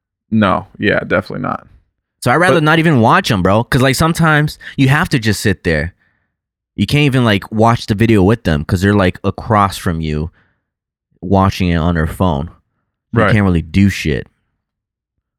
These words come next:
Speaker 1: Well, I,
Speaker 2: You're just,
Speaker 1: what I,
Speaker 2: like,
Speaker 1: what I
Speaker 2: sitting
Speaker 1: meant
Speaker 2: there
Speaker 1: is in the
Speaker 2: awkwardly.
Speaker 1: situation that you give the person the phone, like, "Here, watch this."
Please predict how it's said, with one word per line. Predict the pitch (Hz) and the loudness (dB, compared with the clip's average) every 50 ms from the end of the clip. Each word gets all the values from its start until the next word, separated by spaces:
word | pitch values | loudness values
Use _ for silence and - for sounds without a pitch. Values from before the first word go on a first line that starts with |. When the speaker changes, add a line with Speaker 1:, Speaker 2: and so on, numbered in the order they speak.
| _ _ _ _ _ - | _ _ _ _ _ -2
Speaker 1:
Well, | 131 127 120 117 | 2 2 4 4
I, | 95 - 101 - - _ | 4 2 0 -2 -8 _
Speaker 2:
You're | 92 - | -20 -16
just, | - - 123 | -10 -2 0
Speaker 1:
what | 135 139 143 | 2 2 4
I, | 139 | 2
Speaker 2:
like, | - 117 131 | 2 2 2
Speaker 1:
what | 139 143 | 2 2
I | 147 | 2
Speaker 2:
sitting | 151 139 135 | 2 2 2
Speaker 1:
meant | 131 120 90 73 | 2 2 2 0
Speaker 2:
there | 76 78 85 - - _ _ - | -2 -4 -6 -8 -14 _ _ 2
Speaker 1:
is | 117 117 113 104 | 4 4 4 2
in | 110 107 107 | 2 2 2
the | 107 | 2
Speaker 2:
awkwardly. | 104 78 | 2 0
Speaker 1:
situation | 113 113 - 120 107 110 113 113 113 - 113 107 104 | 0 0 0 2 2 4 2 2 2 2 0 0 0
that | 104 101 95 | 0 0 0
you | 101 104 | 0 -2
give | 95 95 101 107 107 98 | -2 0 0 0 0 0
the | 98 98 | -2 -6
person | - - 104 101 95 - 98 | -2 0 0 0 -2 -4 -8
the | 95 | -8
phone, | - - 104 101 95 98 | -6 -4 -4 -4 -4 -6
like, | 92 - | -8 -8
"Here, | - 113 110 101 98 | -6 -4 -4 -4 -4
watch | 101 98 98 101 101 - - | -2 0 0 0 0 0 -2
this." | - 101 - 101 - - - - | -2 -2 -2 -2 -4 -6 -10 -12